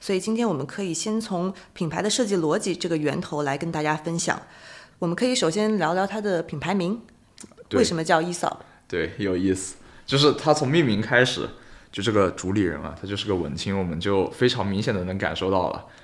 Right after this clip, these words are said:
Speaker 2: 就或者说他的文学性的品牌基调就已经被奠定了，不仅在于他的产品，还在于他的门店。他们试图和很多很多的文化去产生共鸣和连接，每种文化都有自己的寓言一样。Aesop 它本身就是一个寓言的名字嘛。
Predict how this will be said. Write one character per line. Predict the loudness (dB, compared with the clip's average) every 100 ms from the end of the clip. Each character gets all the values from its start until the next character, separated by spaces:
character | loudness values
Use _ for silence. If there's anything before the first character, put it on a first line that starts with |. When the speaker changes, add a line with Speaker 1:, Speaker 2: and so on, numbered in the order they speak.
| -20 -6
Speaker 2:
就 | -2
或 | 2 4
者 | 2
说 | 2
他 | 0 4
的 | 6 6 2 -2
文 | 0 2
学 | 4 2
性 | 2
的 | -2
品 | -2 -4
牌 | -4 -4
基 | -2 2
调 | 2
就 | 2 0
已 |
经 | 0 -2
被 | -2
奠 | 2 2 2
定 | -2 -4
了， | -8 -14 -2
不 | 0
仅 | 2 2
在 | 2
于 | 2
他 | 0
的 | -4
产 | -4 -6
品， | -6 -6
还 | -4
在 | 0 2
于 |
他 | 2
的 | 0
门 | -2 -4 -2
店。 | -2 -4 -12 -20 -20 -20 -8
他 | -2
们 | 0
试 | 2 2
图 | 2 2
和 | 2 2
很 | 2 0 -4
多 | 0 2
很 | 2 2
多 | 0
的 | 2
文 | 0 -2
化 | -2 -2
去 | -2
产 | -6 -6
生 | -4 -2
共 | 0 0
鸣 | 0 -2
和 | -2
连 | -2 -4
接， | -2 -2 -2 -6 -16 -4
每 | 0
种 | 4 4
文 | 2
化 | 2 2
都 | 4
有 | 4
自 | 4
己 | 0
的 | 2
寓 | 0 0 -2
言 | -2
一 | -4
样。 | -4 -8 -14 -20 -20 -20 -20 _ -20 _
Aesop | 2 2 4 2 2
它 | -2
本 | 0 0
身 | 0
就 | 0 0
是 | 0
一 |
个 | 0
寓 | 2 0
言 | 0
的 | -2
名 | -4 -6
字 | -12
嘛。 | -14